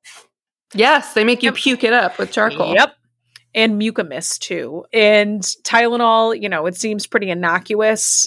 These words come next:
Speaker 2: um, but it can really, it could, it could send you into liver failure. You could need a liver transplant.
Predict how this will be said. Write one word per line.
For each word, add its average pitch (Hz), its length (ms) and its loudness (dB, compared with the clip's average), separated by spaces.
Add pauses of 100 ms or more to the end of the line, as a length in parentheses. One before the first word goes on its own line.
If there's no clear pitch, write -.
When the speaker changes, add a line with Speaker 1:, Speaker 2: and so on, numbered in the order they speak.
(120)
Speaker 2:
um, 165 360 0
but 180 120 0
it 180 120 0
can 196 560 -6
really, 220 720 2
it 202 140 -2
could, 170 300 -6
it 202 200 -2
could 165 180 -4
send 165 240 -2
you 147 100 -6
into 180 180 -8
liver 165 220 -2
failure. 131 520 -4 (120)
You 170 120 -16
could 160 140 -8
need 160 140 -6
a 160 40 0
liver 185 220 -2
transplant. 131 640 -6